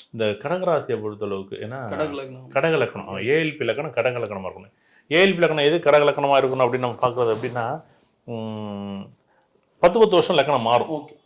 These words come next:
Speaker 1: அப்ப பத்து பத்து வருஷத்துக்கு நம்ம வந்து பத்து வருஷத்துக்கு ஒரு க-, கடவுளை தான் பிடிச்சிங்க.
Speaker 2: ஓகே.
Speaker 1: நீங்க வந்து என்னன்னா, அ, பண வருமானத்துக்கு இந்த கடவுளை பிடிச்சிங்க.
Speaker 2: ஓகே.
Speaker 1: இப்ப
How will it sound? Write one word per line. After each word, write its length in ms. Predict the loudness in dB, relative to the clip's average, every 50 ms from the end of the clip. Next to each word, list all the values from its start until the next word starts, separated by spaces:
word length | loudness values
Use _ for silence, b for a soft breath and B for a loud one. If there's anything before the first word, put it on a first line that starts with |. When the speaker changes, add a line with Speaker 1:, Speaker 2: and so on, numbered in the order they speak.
| _ _
Speaker 1:
அப்ப 220 | _ -6 -4 0
பத்து 180 | 0 0 2 2
பத்து 160 | 0 0 0
வருஷத்துக்கு 380 | 0 0 0 0 2 2 0 0
நம்ம 160 | 0 -2 -2
வந்து 380 | -2 -2 0 0 0 0 -2 B B B B B
பத்து 280 | -2 -2 0 2 4
வருஷத்துக்கு 400 | 4 4 4 2 0 0 0 2
ஒரு 240 | 2 2 2 0 0
க-, 260 | 0 2 4 4 4
கடவுளை 340 | 4 0 2 2 4 2 2
தான் 140 | 2 0 -2
பிடிச்சிங்க. 580 | -4 -8 -8 -8 -10 -8 -6 -6 -6 -6 -8 -10
Speaker 2:
ஓகே. 100 | -12 -18 _ _ _
Speaker 1:
நீங்க 280 | -10 -8 -6 -4 -4
வந்து 240 | -4 -4 -4 -4 -4
என்னன்னா, 480 | -4 -4 -4 -4 -4 -4 -4 -8 -14 b b b b b b b -8
அ, 100 | -8 -8
பண 320 | 0 2 4 6 6 6 6
வருமானத்துக்கு 440 | 4 2 0 0 0 -2 -4 -6
இந்த 160 | -4 -4 -4 -4
கடவுளை 340 | -2 0 2 2 0 0
பிடிச்சிங்க. 400 | -6 -12 -14 -16 -18 -18 -16 -16
Speaker 2:
ஓகே. 100 | -18 -18 _ _ _ _ _ _ _ _ _ b b b b b b
Speaker 1:
இப்ப 240 | -8 -4 0 2 4